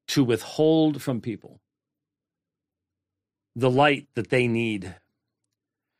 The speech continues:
And they may be offended by that light. That's what John says. People don't like the light because their deeds are darkness.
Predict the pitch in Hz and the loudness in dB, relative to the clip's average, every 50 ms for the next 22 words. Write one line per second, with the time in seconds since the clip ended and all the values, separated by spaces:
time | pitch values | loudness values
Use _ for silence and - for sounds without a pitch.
0 | _ _ 156 143 143 165 190 208 208 214 220 190 208 196 175 - 208 214 214 175 | _ _ -2 2 2 4 4 4 4 2 2 4 2 2 2 2 2 2 4 2
1 | 147 135 131 123 117 113 98 101 107 95 90 - _ _ _ _ _ _ _ _ | 2 2 2 0 0 -2 -2 -4 -6 -8 -8 -12 _ _ _ _ _ _ _ _
2 | _ _ _ _ _ _ _ _ _ _ _ _ _ _ _ _ _ _ _ _ | _ _ _ _ _ _ _ _ _ _ _ _ _ _ _ _ _ _ _ _
3 | - - - - - - - - - _ _ _ _ _ _ _ _ _ 107 98 | -18 -18 -16 -14 -12 -12 -12 -14 -18 _ _ _ _ _ _ _ _ _ -20 -10
4 | 90 135 127 131 131 123 - 170 196 175 113 - - - _ _ _ 127 117 127 | -6 -4 -4 -2 -2 0 0 0 0 0 -2 -6 -10 -14 _ _ _ -12 -10 -4
5 | 131 131 135 117 120 135 151 165 - 151 151 170 196 - - - - 165 160 151 | -2 -2 -2 0 0 0 0 0 0 0 2 2 0 -2 -6 -6 -4 -2 -2 0
6 | 139 156 151 143 165 175 196 180 170 185 175 190 214 247 - _ _ _ - - | 0 -2 -2 0 0 -2 -2 -4 -6 -6 -4 -2 -2 -2 -4 _ _ _ -20 -20
7 | - - - | -20 -20 -20